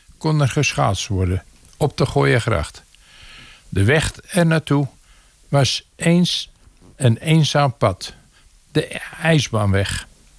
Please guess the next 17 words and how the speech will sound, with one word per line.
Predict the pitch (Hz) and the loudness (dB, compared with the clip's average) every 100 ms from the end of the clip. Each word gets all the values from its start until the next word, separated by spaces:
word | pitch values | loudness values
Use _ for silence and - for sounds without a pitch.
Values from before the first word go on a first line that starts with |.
| - - - - - - - - - | -20 -20 -20 -20 -20 -20 -20 -20 -6
De | - | -2
erfgooierswoningen | 165 196 185 - 170 160 131 151 156 151 147 | 2 2 2 0 0 0 0 0 2 2 2
waren | 135 131 120 | 2 2 2
nog | 110 92 | 2 2
niet | 135 160 | 2 0
gebouwd | - 123 104 113 147 - - - - _ | 0 2 2 2 -2 -10 -18 -20 -20 _
en | - 139 | -2 0
die | 117 | 2
eenzame | 151 156 131 135 120 | 2 2 4 2 2
weg | 113 151 - - - _ _ _ _ - _ _ _ _ _ | 2 0 -2 -8 -16 _ _ _ _ -20 _ _ _ _ _
in | 165 156 | 2 2
de | 123 | 2
winter | 135 160 - 139 | 2 0 0 0
was | 127 104 | 0 2
een | 95 | 2
druk | 143 160 - | 2 0 0
paadje, | 139 101 95 104 | 2 2 2 -2